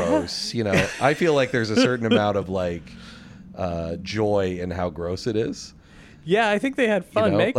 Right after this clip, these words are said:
Speaker 1: like,
Speaker 2: it.
Speaker 1: they must have been
Speaker 2: <laughs>
Speaker 1: laughing,
Speaker 2: Yeah.
Speaker 1: going like, "Oh, he's gonna totally, this'll be great. Look at this gag I made for this makeup thing," and, you know.
Speaker 2: Yeah, yeah, yeah. This, yeah, probably developed a few little, uh,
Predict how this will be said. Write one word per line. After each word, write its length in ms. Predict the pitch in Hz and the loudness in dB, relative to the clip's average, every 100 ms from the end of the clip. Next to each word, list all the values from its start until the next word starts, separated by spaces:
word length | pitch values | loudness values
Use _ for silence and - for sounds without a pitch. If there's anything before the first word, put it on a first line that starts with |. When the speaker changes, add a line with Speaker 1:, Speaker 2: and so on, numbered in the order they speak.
| - | 4
Speaker 1:
like, 20 | |
Speaker 2:
it. 120 | 120 | 4
Speaker 1:
they 100 | 123 | 4
must 240 | 127 135 139 | 4 4 4
have 100 | 117 | 2
been 140 | 98 | 2
Speaker 2:
<laughs> 20 | |
Speaker 1:
laughing, 680 | 95 90 95 92 82 82 87 | 2 2 0 0 -2 -6 -4
Speaker 2:
Yeah. 60 | 151 | -2
Speaker 1:
going 240 | 92 143 | 2 0
like, 200 | 87 85 | 0 -2
"Oh, 160 | - 117 | 0 2
he's 280 | 107 101 95 | 0 -2 -8
gonna 240 | 104 101 | -8 -8
totally, 600 | 98 - 104 95 92 92 | -8 -6 -4 -6 -8 -8
this'll 300 | 107 139 120 | -2 -2 -2
be 140 | 110 110 | -10 -12
great. 340 | 131 123 131 | -8 -8 -6
Look 120 | 208 | -6
at 60 | 185 | -4
this 160 | 147 | -4
gag 380 | - 165 175 156 | 0 2 2 2
I 120 | 139 | -2
made 240 | 135 139 131 | -2 -2 -4
for 100 | 131 | -4
this 260 | 160 147 - | -4 -6 -12
makeup 460 | 123 123 117 110 | -8 -8 -8 -10
thing," 340 | - 113 110 113 | -6 -6 -6 -8
and, 180 | 120 | -8
you 80 | 127 | -6
know. 140 | 113 101 | -6 2
Speaker 2:
Yeah, 240 | 147 135 | 2 4
yeah, 200 | 131 131 | 4 4
yeah. 280 | 123 127 110 | 4 4 2
This, 240 | 104 - - - | 0 -4 -16 -6
yeah, 320 | 123 120 101 - - - _ _ | 0 0 -2 -8 -20 -20 _ _
probably 380 | - 110 104 107 | -2 -2 0 -2
developed 420 | 95 101 98 - | -2 -2 -2 -4
a 40 | |
few 200 | - 107 | -12 -8
little, 260 | 98 95 95 | -6 -6 -4
uh, 180 | 190 | -6